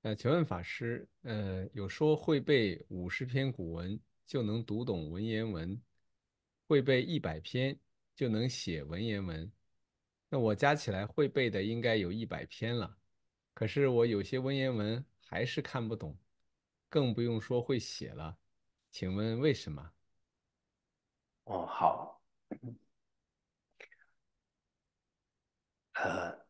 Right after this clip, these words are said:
Speaker 2: 嗯，啊，告诉你一个秘密啊，我很多文言文我也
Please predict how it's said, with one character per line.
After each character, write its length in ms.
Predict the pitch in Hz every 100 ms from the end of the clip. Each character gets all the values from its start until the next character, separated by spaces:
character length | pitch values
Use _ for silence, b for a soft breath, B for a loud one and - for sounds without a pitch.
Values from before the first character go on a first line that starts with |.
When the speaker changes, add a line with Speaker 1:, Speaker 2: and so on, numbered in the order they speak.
| -
Speaker 2:
嗯， 420 | 160 127 - - - _ _ _ _ _ _ _ _ -
啊， 360 | 107 - - -
告 160 | 143
诉 320 | 120 139 127
你 100 | 98
一 80 | 87
个 100 | 110
秘 220 | 113 135
密 220 | 123 120 -
啊， 360 | - - - _ _ b b b _
我 180 | - 107
很 200 | 104 101
多 200 | 110 123
文 140 | 107 117
言 140 | 117
文 160 | 98 90
我 180 | 92 107
也 160 | 92